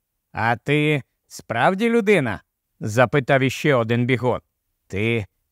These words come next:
чистий?» «Так, я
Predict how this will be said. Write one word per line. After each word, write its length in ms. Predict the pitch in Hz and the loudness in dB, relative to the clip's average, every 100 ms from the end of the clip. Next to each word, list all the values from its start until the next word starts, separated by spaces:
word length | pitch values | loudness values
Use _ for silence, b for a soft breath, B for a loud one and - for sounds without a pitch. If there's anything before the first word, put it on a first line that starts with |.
| _ _ | _ _
чистий?» 720 | - 113 113 131 - 190 151 - _ _ _ _ _ _ _ _ _ - | -10 -4 -2 -2 2 2 2 -6 _ _ _ _ _ _ _ _ _ -2
«Так, 360 | 127 110 - _ - | 0 0 -4 _ -8
я 520 | 98 110 123 127 | -2 0 2 0